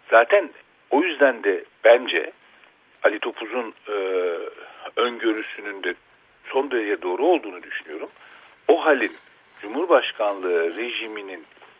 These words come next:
yani şu anayasada geçirmek istenen rejimin yürürlüğe girmesine kadar kalkmasının mümkün olmadığını düşünüyorum.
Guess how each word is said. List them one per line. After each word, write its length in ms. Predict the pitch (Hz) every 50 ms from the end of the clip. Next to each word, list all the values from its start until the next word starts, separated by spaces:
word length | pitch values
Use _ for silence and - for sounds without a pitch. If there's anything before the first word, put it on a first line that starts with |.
| _ _ _ _
yani 260 | 92 95 110 110 98 -
şu 300 | - - - 120 - 98
anayasada 540 | 104 107 117 123 123 113 - - - -
geçirmek 680 | 95 - 95 98 - - - - - 123 151 151 - -
istenen 480 | - - - 104 101 98 95 92 90
rejimin 480 | 95 95 90 - - 92 95 92 85 78 _ - - - - _ _ -
yürürlüğe 600 | 98 107 107 123 127 127 120 117 120 131 123 117
girmesine 800 | 101 - - 104 110 110 110 117 113 110 - - 127 139 190
kadar 360 | 202 - 170 143 120 101 - -
kalkmasının 580 | - 117 107 - - 113 107 - - 147 147
mümkün 260 | 147 131 113 - -
olmadığını 460 | 156 185 208 190 156 - - 87 82 80
düşünüyorum. 400 | - - - - - - -